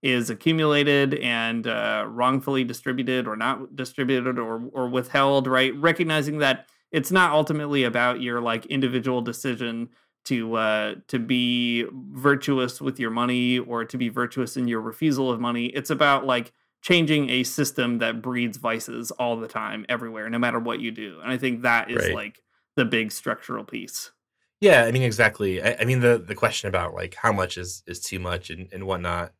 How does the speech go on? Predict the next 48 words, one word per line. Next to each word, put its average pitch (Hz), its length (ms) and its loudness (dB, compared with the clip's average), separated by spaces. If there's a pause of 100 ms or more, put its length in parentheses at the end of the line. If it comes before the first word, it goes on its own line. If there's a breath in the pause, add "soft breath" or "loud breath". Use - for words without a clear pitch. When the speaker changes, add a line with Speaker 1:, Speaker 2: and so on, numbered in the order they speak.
(100)
Speaker 2:
it, 95 260 -6
it 98 80 -8
can 101 120 -6
also 95 260 -2
miss 90 160 -4
the 92 80 -12
point. 92 320 -2 (380 loud breath)
I - 20 -4
mean, 135 180 4
it 120 100 -2
just 131 160 0
reminds 120 240 4
me, 120 100 2
last 107 220 2
week 104 120 -2
we 107 60 -6
were 98 60 -2
talking 95 320 -4
about 92 360 0
the, 92 420 -4
um, 87 500 -4
the - 80 -16
conference 104 440 2
in 98 260 -2
Medellin, 98 600 -2
the 87 160 0
document 90 420 -2
that - 40 -8
kinda 87 120 -4
came 87 220 -4
out 87 140 0
of 87 100 -6
that, 90 320 2
that, - 20 -20 (160)
Speaker 1:
Mm-hmm. 117 300 -2 (100)
Speaker 2:
that 95 120 -10
talks 90 200 -2
about 90 120 -8
these 87 140 -10
three 98 140 -8
different 85 240 -6
types 82 220 -4
of 85 80 -8
poverty, 85 500 -4
right? 85 280 -4
There's, 98 240 0
like, 90 260 0 (680 soft breath)
um, 90 540 0